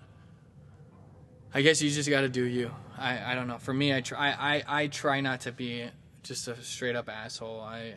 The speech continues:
I would feel bad if, if I knew that somebody was affected by my joke the way that dad was. I would feel bad. I would feel really bad, and I would apologize to him. I mean, I can only speak for myself, though.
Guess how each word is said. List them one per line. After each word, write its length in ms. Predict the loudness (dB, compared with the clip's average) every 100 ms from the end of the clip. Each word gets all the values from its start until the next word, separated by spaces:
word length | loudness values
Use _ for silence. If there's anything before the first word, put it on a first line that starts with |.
| -6
I 140 | -2
would 320 | 2 0 -2
feel 220 | -6 -6 -6
bad 340 | -6 -6 -8
if, 140 | -12 -14
if 180 | -14 -4
I 120 | -2
knew 240 | -2 -4 -6
that 160 | -10
somebody 340 | -8 -6 -8 -10
was 200 | -12 -14
affected 480 | -14 -14 -12 -14
by 140 | -14 -14
my 160 | -14
joke 340 | -12 -14 -14 -14
the 80 | -14
way 160 | -12
that 200 | -14 -14
dad 260 | -12 -12 -12
was. 420 | -14 -12 -12 -10
I 120 | -4 -2
would 180 | -2
feel 220 | -4 -8 -8
bad. 320 | -10 -14 -16 -18 -14
I 40 |
would 160 | -14 -12
feel 180 | -14 -12
really 220 | -14 -16
bad, 320 | -16 -14 -14
and 200 | -16 -16 -20 -20 -20 -4
I 80 | 2
would 200 | 4 4
apologize 640 | 2 -8 -8 -12 -12 -12
to 100 | -12
him. 60 | -12
I 20 |
mean, 260 | -12 -12 -10
I 100 | -8
can 140 | -4 -2
only 120 | -4
speak 220 | -6 -10
for 100 | -8
myself, 440 | -10 -10 -10 -12 -14
though. 200 | -16